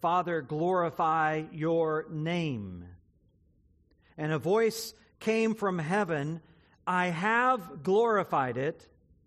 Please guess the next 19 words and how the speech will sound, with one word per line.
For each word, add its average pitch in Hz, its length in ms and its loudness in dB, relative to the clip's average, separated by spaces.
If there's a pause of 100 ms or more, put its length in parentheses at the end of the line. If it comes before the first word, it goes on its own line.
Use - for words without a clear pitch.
(460)
and 180 340 0
I 208 200 2
will 226 500 6
glorify 185 920 2
it 156 440 0
again." 135 520 -6 (1500)
In 190 80 -2
other 294 200 2
words, 240 240 2
God 262 320 4
is 233 180 2
acknowledging, 208 720 2
in 202 120 2
response 262 560 0
to 240 140 -2
the 208 100 2
prayer 247 340 2
of 208 140 -4
Christ, 220 480 0